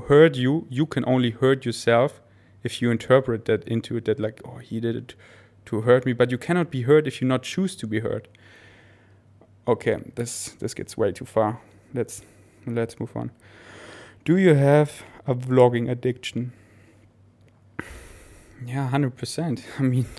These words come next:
otherwise I wouldn't do daily vlogs and wouldn't be still that excited about daily vlogging after a year, and wouldn't probably think about that I most likely vlog in two thousand twenty daily as well.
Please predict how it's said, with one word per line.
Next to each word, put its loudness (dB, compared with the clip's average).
otherwise 0
I 2
wouldn't 2
do 0
daily 0
vlogs 0
and -4
wouldn't 4
be -2
still 2
that 2
excited 0
about -2
daily 2
vlogging 2
after 0
a 0
year, 2
and 2
wouldn't 2
probably 0
think 2
about 4
that 2
I 4
most 0
likely 0
vlog 2
in -2
two -4
thousand 0
twenty -2
daily 2
as -6
well. 2